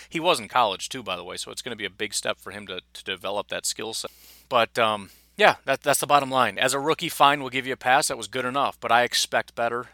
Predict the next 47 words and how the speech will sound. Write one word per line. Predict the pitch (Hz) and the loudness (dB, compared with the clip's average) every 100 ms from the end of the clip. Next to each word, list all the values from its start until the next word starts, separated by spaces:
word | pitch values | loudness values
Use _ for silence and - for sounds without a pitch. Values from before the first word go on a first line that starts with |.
| - | -10
and, | 107 104 101 | -8 -8 -6
um, | 101 101 98 92 | -6 -6 -8 -12
that's | - 101 | -10 -8
the | - 104 | -6 -6
end | 101 | -8
of | 95 | -14
the, | 90 _ _ | -20 _ _
that's | 107 - | -12 -10
the | 104 | -10
end | 95 | -10
of | 90 | -12
that. | - _ | -14 _
So | - 90 87 _ | -18 -18 -18 _
massive | - 123 127 127 | -2 2 2 0
respect | 113 - 123 107 | -6 -6 -4 -4
for | 110 | -6
Jerry | 110 110 | -4 -4
Montgomery, | 104 98 104 104 | -4 -4 -6 -6
massively | 101 113 113 107 110 | -4 -2 -2 -6 -10
underrated, | 117 113 107 104 104 101 - _ - | -10 -8 -6 -4 -4 -6 -10 _ -12
um, | 107 98 92 92 _ | -8 -8 -10 -18 _
coach. | - 107 95 - - _ _ _ _ _ - | -10 -8 -8 -14 -16 _ _ _ _ _ -12
Moving | 151 160 | -4 4
on | 160 147 | 6 6
to | - | 4
edge, | 147 151 139 - - 127 | 6 6 4 -2 -2 -4
uh, | 123 | -6
plenty | - 151 143 | 0 0 2
of | |
notes. | 127 131 - | 2 0 0
Zadarius | 117 135 135 | -2 0 0
Smith, | - 135 135 - _ _ - | -2 -2 -4 -4 _ _ -8
uh, | 117 | -2
I | 113 | -2
mentioned | 120 120 127 | -2 -6 -8
his | 107 113 | -8 -8
whole | 113 107 | -6 -6
injury | 107 107 104 | -8 -10 -10
thing. | 113 107 | -10 -10
He | |
was | 101 | -8
there, | 104 104 101 | -4 -4 -4
but | 98 | -8
he, | 101 | -12
uh, | 98 113 107 98 92 | -12 -12 -10 -8 -8
wasn't, | 98 104 98 98 - | -8 -10 -10 -14 -14
um, | 101 95 95 | -12 -12 -14